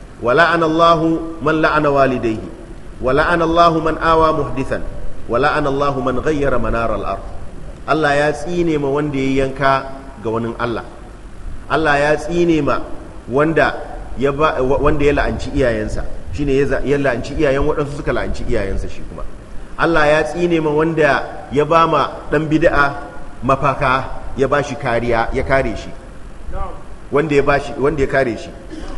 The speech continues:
Da haka kafofin yaɗa labarai da suke ba da kariya, da suke ba da kariya ga masu bid'a,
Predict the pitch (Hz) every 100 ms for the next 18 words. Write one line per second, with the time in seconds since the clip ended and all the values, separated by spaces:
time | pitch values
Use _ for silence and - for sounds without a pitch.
0 | - 135 170 156 196 196 190 202 202 190
1 | 135 110 98 98 117 117 - 110 - 135
2 | 117 139 120 - 120 120 120 117 107 151
3 | 135 117 131 113 117 113 117 117 107 98
4 | - 110 120 123